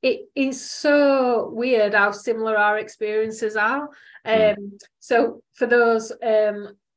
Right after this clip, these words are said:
Speaker 1: that are listening, as Elliot mentioned, we had a one-to-one before we came on and realised very similar, uh, interests, travel, et cetera, and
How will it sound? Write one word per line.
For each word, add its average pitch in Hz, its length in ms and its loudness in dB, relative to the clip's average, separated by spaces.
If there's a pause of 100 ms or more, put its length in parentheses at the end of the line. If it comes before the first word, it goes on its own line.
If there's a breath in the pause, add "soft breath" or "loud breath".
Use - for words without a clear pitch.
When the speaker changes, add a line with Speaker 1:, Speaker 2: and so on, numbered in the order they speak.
(420)
Speaker 1:
that 208 260 -4
are 233 100 0
listening, 214 640 -2
as 202 180 -4 (160)
Elliot 214 300 0
mentioned, 202 300 -4
we 208 40 -2
had 208 100 0
a 196 40 -6
one-to-one 202 380 -4
before 202 320 2
we 196 80 2
came 202 360 0
on 208 240 -2
and 196 120 -6
realised 196 360 -2
very 202 200 -2
similar, 196 580 -6 (340 loud breath)
uh, 196 240 0
interests, 220 640 0
travel, 214 400 0
et 196 160 -8
cetera, 208 680 -2
and 202 220 -6